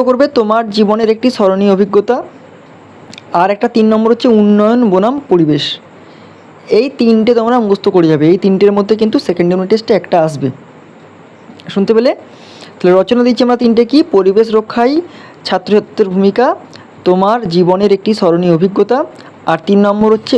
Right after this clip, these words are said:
উন্নয়ন বনাম পরিবেশ। এবার তোমরা যদি এই রচনাগুলো বইয়ে না পাও, তোমরা আমাকে সরাসরি কমেন্টস করো, আমি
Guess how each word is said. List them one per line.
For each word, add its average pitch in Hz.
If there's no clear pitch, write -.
উন্নয়ন 190
বনাম 170
পরিবেশ। 147
এবার 220
তোমরা 190
যদি 240
এই 254
রচনাগুলো 196
বইয়ে 170
না 151
পাও, 160
তোমরা 170
আমাকে 165
সরাসরি 175
কমেন্টস 147
করো, 190
আমি 170